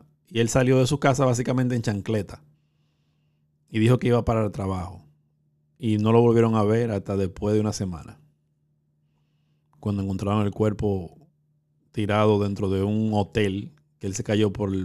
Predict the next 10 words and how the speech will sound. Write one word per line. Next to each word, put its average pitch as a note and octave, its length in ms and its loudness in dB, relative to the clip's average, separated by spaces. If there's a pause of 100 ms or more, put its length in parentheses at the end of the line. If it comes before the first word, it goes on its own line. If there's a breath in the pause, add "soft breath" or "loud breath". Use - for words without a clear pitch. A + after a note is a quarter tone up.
por, F#2 340 -8
por, F2+ 260 -6 (1040)
por G#2 120 -2
la G2+ 60 0
azotea G#2+ 480 -2
del, F#2 340 -8
del, F2 380 -18
del F#2+ 140 -12
hotel. E2+ 340 -14 (1200)
Pero G2+ 460 0